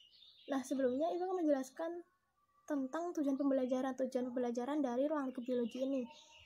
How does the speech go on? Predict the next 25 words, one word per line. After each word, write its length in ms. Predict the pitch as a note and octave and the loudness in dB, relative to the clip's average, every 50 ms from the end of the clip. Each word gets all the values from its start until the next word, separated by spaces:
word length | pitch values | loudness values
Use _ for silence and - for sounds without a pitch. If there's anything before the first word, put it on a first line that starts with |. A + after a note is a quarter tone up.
| - - | -10 -6
Yang 160 | C4+ C4 C#4 | -4 -4 -2
pertama 240 | - C4+ C4 B3 - | -2 -2 -2 -2 -2
itu, 240 | A#3 A#3+ - F4+ G#4 A4 A4 - _ _ _ _ _ _ D#4 | -4 -6 -4 -2 -2 -2 -2 -6 _ _ _ _ _ _ -2
menanamkan 480 | D#4+ D#4+ D#4 D#4 D4 D4+ F#4 G4+ F#4+ | 0 2 2 2 2 2 0 -2 -2
rasa 160 | - E4+ D#4+ | 0 0 2
bersyukur 560 | C4 C#4 C4+ - C4+ A#3+ B3 - C4+ D4 F#4 - | 2 2 0 0 0 -2 0 0 0 0 2 2
dan 160 | D#4 C4+ C4 | 2 0 0
cinta 240 | - E4 E4 F4+ F#4 | -2 -4 -2 -2 -4
kepada 320 | F4+ - - C#4 C#4 - | -6 -4 -4 -4 -2 0
Tuhan 240 | C#4+ C4 B3 C4 C4+ | -2 0 0 0 0
Yang 100 | C4 B3+ C4 | 0 0 -2
Maha 120 | B3 C#4 - | -4 -6 -6
Esa 320 | A#3 A#3+ - - D#4+ E4+ - - _ _ _ _ _ _ _ _ _ _ _ | -8 -8 -8 -6 -8 -8 -8 -10 _ _ _ _ _ _ _ _ _ _ _
atas 240 | C4+ C4 - D#4 D#4 | -14 -6 -4 -4 2
berbagai 400 | D#4 C#4 A#3 A#3 A#3+ A#3+ - C#4 D4+ | 2 2 2 2 -2 -2 0 0 0
makhluk 300 | D4+ C#4+ - - - - - | 0 0 -2 -6 -12 -18 -20
ciptaannya. 480 | C4 - - G#3+ A3+ A#3+ B3 A#3 A3 - - - - - - - - - - - | -14 -10 -6 -2 0 0 0 0 -2 -6 -10 -18 -20 -20 -20 -20 -20 -8 -6 -4
Yang 60 | A#3 | -2
kedua, 240 | C#4 A#3 C#4 D4+ D#4+ | 0 0 0 0 0
memahami 400 | D#4+ D4 B3+ B3+ B3 C4 D#4+ D#4 | 0 0 0 2 2 2 2 4
dan 80 | D#4+ D4+ | 4 4
mengidentifikasi 880 | D4+ D#4+ E4+ F4+ F#4+ F#4 E4+ D4+ D4 - - A#3+ A3 - - E4+ F4+ | 4 2 2 0 -2 -2 -4 -6 -6 -6 -8 -12 -12 -8 -6 -4 -2
permasalahan 560 | - E4 D4 C#4 C4+ - - C4 C4 C4 C#4 C4+ | 0 0 0 -2 -4 -4 -4 -4 -4 -4 -4 -6
pada 160 | C4+ B3+ C4 | -6 -6 -4
berbagai 400 | A#3+ B3+ B3+ A#3 A#3+ A#3+ A#3+ | -2 -2 -2 0 0 -2 -2